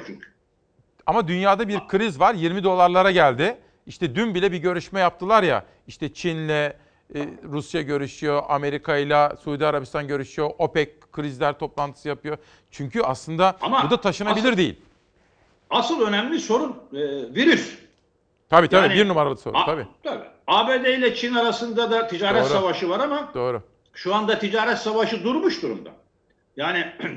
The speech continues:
Speaker 1: <clears throat> böyle bir durumda Esad desen ne olur, Esed desen ne olur?
Speaker 2: Tabii, tabii, haklısınız.
Speaker 1: Tek bir dert var, virüs. Ama dünyada bir tek yerde, Türkiye'de siyaset devam ediyor.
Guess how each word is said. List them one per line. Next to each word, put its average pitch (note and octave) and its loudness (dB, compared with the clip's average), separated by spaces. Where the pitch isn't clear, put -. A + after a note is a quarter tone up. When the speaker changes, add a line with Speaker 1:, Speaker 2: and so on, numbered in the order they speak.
Speaker 1:
<clears throat> - -20
böyle A#3+ 2
bir C#4 -4
durumda G#3 0
Esad C#4 2
desen F#3+ 0
ne G3 -4
olur, A3 -2
Esed A#3+ 0
desen A#2+ -8
ne - -18
olur? - -20
Speaker 2:
Tabii, A#2+ -2
tabii, A2 -6
haklısınız. B2+ -10
Speaker 1:
Tek C4+ 2
bir A#3+ 0
dert G3+ -2
var, B3+ -2
virüs. G3+ -2
Ama E3+ -2
dünyada B3 2
bir E4 2
tek G#3+ 0
yerde, G#3 0
Türkiye'de E3+ 0
siyaset G3+ 2
devam G3 4
ediyor. F#2+ -6